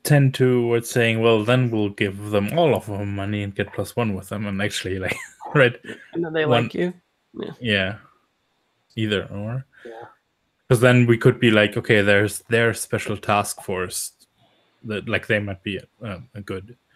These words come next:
Speaker 1: good employer right off the bat for stuff."
Speaker 2: Yeah, like,
Speaker 1: Uh, and
Speaker 2: they're, you can bet that one of their, their enemies is Nourish as an actual corporation, right?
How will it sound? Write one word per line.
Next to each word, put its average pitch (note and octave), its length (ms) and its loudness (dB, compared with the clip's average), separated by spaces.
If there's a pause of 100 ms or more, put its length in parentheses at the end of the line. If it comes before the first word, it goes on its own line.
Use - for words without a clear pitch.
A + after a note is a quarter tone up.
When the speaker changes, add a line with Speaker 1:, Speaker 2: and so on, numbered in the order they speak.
(420)
Speaker 1:
good G2 160 -8
employer F#2+ 680 -2
right F#2+ 200 -2
off F2+ 220 -10
the G2+ 80 -10
bat - 320 -6
for - 320 -16
stuff." - 480 -14 (560)
Speaker 2:
Yeah, - 300 -6
like, D#3+ 180 -2
Speaker 1:
Uh, - 40 -10
and - 80 -6
Speaker 2:
they're, G3 460 4 (320)
you G3+ 140 -2
can G3+ 240 4
bet F3+ 320 4
that E3 240 4
one E3 160 0
of D#3+ 160 -2
their, D#3 500 -2
their E3 160 4
enemies D3+ 480 -2
is D3+ 200 -6
Nourish - 480 -4
as - 240 -6
an - 200 -8
actual - 340 -6
corporation, - 640 -10
right? F#3+ 220 -4